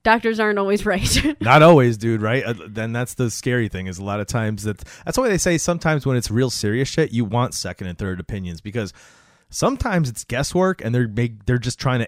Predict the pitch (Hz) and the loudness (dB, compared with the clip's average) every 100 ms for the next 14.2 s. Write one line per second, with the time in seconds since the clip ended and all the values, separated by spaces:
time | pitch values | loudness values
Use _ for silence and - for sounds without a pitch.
0 | - 107 113 110 107 104 - 113 - - | -2 0 2 2 0 -4 -2 -2 -2 -2
1 | 113 104 90 95 107 80 82 92 - 113 | 0 0 -2 -2 -2 -4 -6 -6 -4 -2
2 | 101 175 - 104 123 113 104 92 - 110 | 0 0 -2 -2 0 0 -2 -4 -2 -2
3 | 98 - 80 90 92 - - - - - | -2 -4 -8 -6 -8 -6 -8 -8 -20 -10
4 | 214 185 - 294 175 - - 392 415 415 | -10 -4 -6 -6 -10 -8 -6 -2 -2 -2
5 | - _ - 370 440 370 - 294 320 339 | -8 _ -10 0 2 2 -2 -8 -4 -4
6 | 302 240 269 262 233 226 269 240 180 220 | -4 -2 0 0 -4 -2 2 2 0 -4
7 | 220 208 _ 220 254 - 220 214 269 226 | -4 -6 _ -4 -4 0 -2 0 -4 -6
8 | 214 190 - 233 247 262 262 262 277 277 | -6 -8 -6 -4 -2 -2 -2 -2 -2 -2
9 | 277 285 349 392 415 453 466 508 415 277 | -4 -4 -4 -6 -6 -6 -6 -6 -2 -4
10 | 214 190 202 208 180 - - - 185 180 | -4 -8 -6 -4 -4 -4 -8 -2 -2 2
11 | 196 226 160 185 190 135 175 180 185 190 | 2 4 6 4 4 2 2 4 2 0
12 | 202 185 175 143 120 104 147 190 - 165 | 0 0 0 0 0 2 2 2 2 2
13 | 135 147 160 - - - 147 269 - 220 | 4 2 2 -2 -2 0 0 0 0 0
14 | 285 | 0